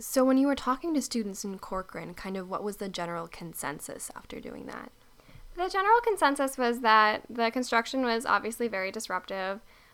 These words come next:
Speaker 2: Um, they all had very similar concerns about being able to breathe, having space, it being a huge inconvenience.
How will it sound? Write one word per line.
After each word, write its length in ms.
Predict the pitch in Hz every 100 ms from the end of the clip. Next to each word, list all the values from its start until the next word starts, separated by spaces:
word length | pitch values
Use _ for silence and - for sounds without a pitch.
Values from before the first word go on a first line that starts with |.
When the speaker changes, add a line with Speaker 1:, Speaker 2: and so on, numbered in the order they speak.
| _
Speaker 2:
Um, 420 | 220 208 202 202 -
they 160 | 233 226
all 200 | 214 226
had 420 | 226 208 208 208
very 240 | 214 208
similar 380 | 233 240 214 208
concerns 760 | 214 214 214 190 185 185 190 -
about 640 | 196 185 180 180 180 - _ -
being 180 | 233 208
able 160 | 190
to 100 | 214
breathe, 520 | 254 294 302 294 294 285
having 320 | 254 214 208
space, 720 | - - 233 233 240 - - _ _ _ _ -
it 140 | 226
being 200 | 240 220
a 60 | 226
huge 260 | 226 220
inconvenience. 1040 | 202 220 214 233 240 240 233 233 - -